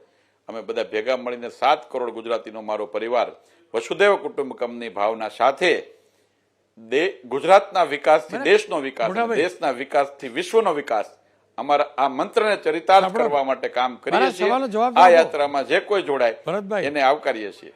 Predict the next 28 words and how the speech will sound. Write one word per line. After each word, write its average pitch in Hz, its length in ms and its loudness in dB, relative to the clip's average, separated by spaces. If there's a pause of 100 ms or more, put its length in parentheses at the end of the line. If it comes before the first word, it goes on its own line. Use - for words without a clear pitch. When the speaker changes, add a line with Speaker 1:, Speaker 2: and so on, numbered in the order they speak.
Speaker 2:
ભરતભાઈ, 240 280 0
મારા 254 220 0
સવાલનો 220 320 -4
જવાબ 214 340 -4
તો 247 80 -2
આપો. 247 160 0
Speaker 1:
શું? 247 140 0
Speaker 2:
આ 202 60 -4 (100)
સમાચાર 196 480 -8
બહુ 196 140 -6
બધા 208 200 -4
Speaker 1:
જી, 165 160 -16
Speaker 2:
છપાયા 190 300 -2
Speaker 1:
જી. 175 120 -12
Speaker 2:
ટી 180 60 -10
વી 202 60 -8
ઉપર 202 200 -8
આવ્યા. 202 320 -4 (460)
ધર્મેન્દ્રસિંહ 208 720 -4 (920)
વડોદરા 202 420 -2
વાઘોડિયાના 185 540 -4
ધારાસભ્ય 135 640 -8 (260)
અપક્ષ, 156 420 -4 (720)
એમનું 180 260 -6
ઓપરેશન 180 380 -8
થયું 165 340 -10
ખરું? 185 180 -12 (1900)
Speaker 1:
જી. 113 200 -16